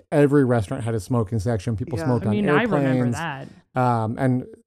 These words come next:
Speaker 1: at least in our home state here of Minnesota, they banned indoor smoking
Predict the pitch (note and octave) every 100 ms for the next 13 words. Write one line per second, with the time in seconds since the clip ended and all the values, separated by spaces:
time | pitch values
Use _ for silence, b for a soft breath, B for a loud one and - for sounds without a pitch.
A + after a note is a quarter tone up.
0 | - D#3 F#3 D3+ D3 C3 B2+ G#2 C#3 B2+
1 | A#2+ C#3+ B2 C3 B2+ G#2 C#3 A#2+ A#2+ B2
2 | B2+ B2+ A#2+ B2+ A#2 A2+ A2 A2+ G#2 A2
3 | G2+ F#2